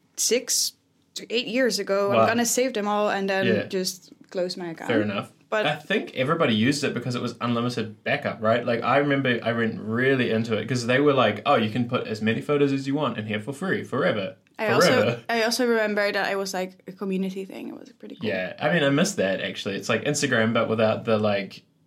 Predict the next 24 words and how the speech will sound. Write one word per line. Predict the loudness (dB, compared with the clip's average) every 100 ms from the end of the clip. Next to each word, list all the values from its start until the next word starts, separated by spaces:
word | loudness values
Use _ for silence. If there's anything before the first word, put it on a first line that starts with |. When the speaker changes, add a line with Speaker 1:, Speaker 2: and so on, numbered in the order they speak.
| _
Speaker 2:
it | -10 -6
wasn't | 0 2 2
really | 2 2
focused | 2 2 0
on | 0 2
likes | 2 2 -4
or |
anything. | -6 -6 -6 -8
It |
was | -8
just, | -4 -2
like, | -4
you | -4 -4
can | -2
look | 0
at | -2
photos | 2 2 2 0
and | 0
save | 0 0
them | -4 -12 -16 _ -6
and | 0 2
Speaker 1:
Yeah, | 4
but |
it | 4